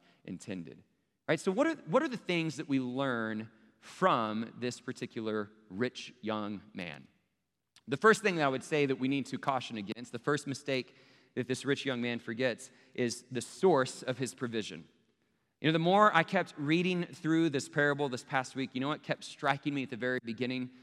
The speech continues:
is what was the source of the abundant harvest? The ground. I just, I love that. The ground produced an abundant harvest,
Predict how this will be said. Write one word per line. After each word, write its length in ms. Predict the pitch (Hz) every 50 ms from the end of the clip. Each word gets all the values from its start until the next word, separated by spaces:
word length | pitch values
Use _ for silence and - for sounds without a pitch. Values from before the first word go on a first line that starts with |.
| - _ _ _
is 280 | 120 123 120 113 - - -
what 300 | 123 117 127 143 151 156
was 160 | 156 151 -
the 120 | - 139
source 580 | 127 - - - - 165 139 120 113 110 - -
of 140 | - 117 113
the 80 | 120
abundant 340 | 113 98 117 113 110 107 -
harvest? 540 | - - 98 90 85 87 85 - - - - _ _ _ _ _ _ _ _ _ _ _ _ _ _ _ _ _ _ _ _ _ _ _
The 60 | -
ground. 360 | 113 127 123 110 101 90 90 85 - - _ _ _ _ _ _ _ _ _ _ _ _ _ _ _ _ _ _ _ _ _ _ _ -
I 80 | 143
just, 200 | 180 196 170 - -
I 80 | - 147
love 320 | 160 160 180 208 175 123
that. 200 | 110 98 78 - - - - _ _ _ _ _ _ _ _ _ _ _
The 100 | - 127
ground 580 | 107 92 104 101 135 156 175 190 208 208 202 - -
produced 640 | - 185 170 131 131 104 92 82 - - - - - _ _ _ _ _ _
an 100 | 113 113
abundant 380 | 107 95 110 104 104 104 - -
harvest, 440 | - 90 80 73 73 65 - -